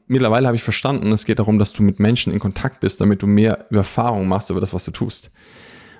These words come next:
Und das große Thema ist, dass gerade das mit den Menschen sprechen, über die Dinge sprechen, die du tust, dir Informationen einholen, erstmal Feedback einholst, dass das eine der wichtigsten Sachen ist,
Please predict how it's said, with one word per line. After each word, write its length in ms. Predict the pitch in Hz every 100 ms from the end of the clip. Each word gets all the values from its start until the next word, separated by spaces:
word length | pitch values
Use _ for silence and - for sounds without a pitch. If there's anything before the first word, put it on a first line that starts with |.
| -
Und 320 | - 127 - 123
das 140 | -
große 320 | 131 185 196
Thema 260 | - 180 117
ist, 180 | 123 -
dass 160 | 117
gerade 360 | - 120 165 165
das 380 | 147 143 - -
mit 220 | 123 170
den 120 | 156
Menschen 300 | 143 131 123
sprechen, 560 | - - - - - 107 _ _
über 240 | - 170 165
die 100 | 135
Dinge 220 | 143 127
sprechen, 400 | - - 120 120
die 80 | 113
du 100 | 107
tust, 520 | - 139 101 - - _ - _
dir 180 | - 107
Informationen 640 | 123 113 117 107 - 151 131
einholen, 520 | 73 98 95 85 98 _ _ _
erstmal 600 | 110 - 120 110 107 -
Feedback 500 | - - 170 - 101
einholst, 500 | - 98 98 - -
dass 140 | 101 -
das 160 | 127
eine 220 | - 110 107
der 260 | 107 104
wichtigsten 500 | 143 165 160 - 117
Sachen 300 | 110 120 110
ist, 300 | 95 110 -